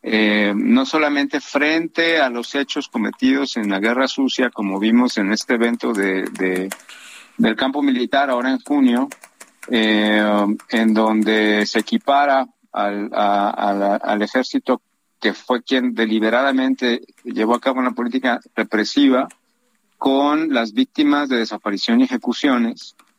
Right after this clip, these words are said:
sino que lo vemos reiteradamente con el caso de Ayotzinapa, que no, no, no, no da información sobre su papel en los hechos. Lo vimos en esta semana,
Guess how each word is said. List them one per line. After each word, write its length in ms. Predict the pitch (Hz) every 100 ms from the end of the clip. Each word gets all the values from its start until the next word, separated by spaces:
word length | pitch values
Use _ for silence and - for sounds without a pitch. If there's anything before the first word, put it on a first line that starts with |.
| _ _ -
sino 360 | - 160 165 180
que 100 | 175
lo 80 | 139
vemos 260 | 135 160
reiteradamente 760 | 156 139 131 143 147 143 139 156
con 160 | 147
el 120 | 143 143
caso 380 | 135 131 - 143
de 640 | 131 131 135 135 139 135
Ayotzinapa, 840 | 120 113 - 117 123 135 139 139
que 160 | 131 113
no, 720 | 110 117 123 131 131 127 123 -
no, 440 | - 117 120 123 -
no, 580 | 120 123 123 127 127 131
no 420 | 120 127 131 135 135 -
da 320 | 117 123 139
información 800 | 147 127 120 113 107 131 127 127
sobre 280 | 117 113 110
su 140 | -
papel 380 | 110 104 120 120
en 100 | 120
los 220 | 117 -
hechos. 580 | 135 135 - 135 131 - _ _ _ _ _ -
Lo 180 | 147
vimos 320 | 139 165 175 165
en 140 | 147
esta 220 | 151 165
semana, 720 | 151 147 139 143 147 151 151